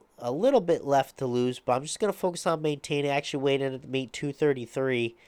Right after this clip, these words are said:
uh, and then I'm gonna plan to diet down to the one hundred kilo class, which would be two hundred twenty pound class. So I will be getting down to that next, but,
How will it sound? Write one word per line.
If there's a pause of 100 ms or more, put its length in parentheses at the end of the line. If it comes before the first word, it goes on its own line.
(380)
uh,
and
then
I'm
gonna
plan
to
diet
down
to
the
one
hundred
kilo
class,
which
would
be
two
hundred
twenty
pound
class. (500)
So
I
will
be
getting
down
to
that
next,
but,